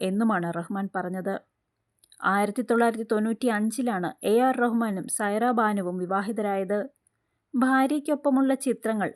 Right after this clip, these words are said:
റഹ്മാൻ ഇടയ്ക്കിടെ പങ്കുവയ്ക്കാറുണ്ട്. അവാർഡ് വേദികളിലൊക്കെ റഹ്മാനൊപ്പം ഭാര്യയും ഉണ്ടാകാറുണ്ട്. ഇരുവർക്കും ഖദീജ,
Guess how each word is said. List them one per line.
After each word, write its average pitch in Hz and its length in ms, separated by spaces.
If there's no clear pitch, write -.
റഹ്മാൻ 220 380
ഇടയ്ക്കിടെ 240 480
പങ്കുവയ്ക്കാറുണ്ട്. 190 1000
അവാർഡ് 196 460
വേദികളിലൊക്കെ 220 720
റഹ്മാനൊപ്പം 247 640
ഭാര്യയും 208 540
ഉണ്ടാകാറുണ്ട്. 185 640
ഇരുവർക്കും 285 540
ഖദീജ, 233 480